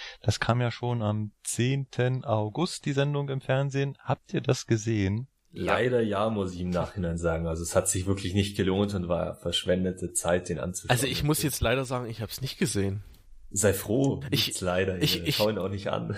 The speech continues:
Speaker 2: <laughs>
Speaker 3: also ich wollte gerade fragen, ich wollte ihn mir eigentlich jetzt anschauen, dann
Speaker 2: Danach
Speaker 3: irgendwann,
Speaker 2: bist du
Speaker 3: aber
Speaker 2: dann nur voll Depri und findest alles schlecht in der Bahnwelt und
Speaker 3: Ach
Speaker 2: nichts ist gut
Speaker 3: so,
Speaker 2: und
Speaker 3: okay.
Speaker 2: so ein Film ist das, weißt du.
Speaker 3: Okay. Ja, dann schaue ich mir nicht an. Wenn du mir das jetzt sagst, schaue ich mir nicht
Speaker 2: Ja,
Speaker 3: an.
Speaker 2: sehr gut.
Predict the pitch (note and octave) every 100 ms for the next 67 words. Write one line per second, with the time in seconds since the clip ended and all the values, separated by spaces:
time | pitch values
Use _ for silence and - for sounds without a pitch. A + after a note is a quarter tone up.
0 | - A#2+ - - D3 C3+ - D#3 - D3
1 | C3+ - B2+ G#3 F3 B2 F#2+ - B2+ D#3+
2 | C#3 A2 F#2+ E3 C3 - - G#3+ - C3
3 | A#2+ G#2+ G2 A2 - A#2+ A#2+ A#2 A2+ G#2+
4 | G#2+ G2+ A2 G#2+ G2+ G#2+ A2+ - A2 G2+
5 | G2 G#2 G2 - - F#2 F#2 - G2+ G#2
6 | - F#2+ F2+ F2+ D#2+ F#2+ F#2+ F#2 F#2+ F#2
7 | F2+ E2+ - G#2 G2 - - - G#2 G2+
8 | G2 C3+ D3 C3+ A2 - - - G2+ F#2+
9 | - B2 E2 G2 - F#2 F2 - - F2
10 | - F#2 F2 - G#2+ A2 - - - _
11 | _ _ A#2+ B2 C3+ C#3 D3 D#3+ D3+ C3+
12 | D3 - A#2+ A2 B2 D3 D3 D3 C#3 C#3+
13 | - - D#3 D3+ B2 G2 - - - -
14 | - F2+ F2+ F2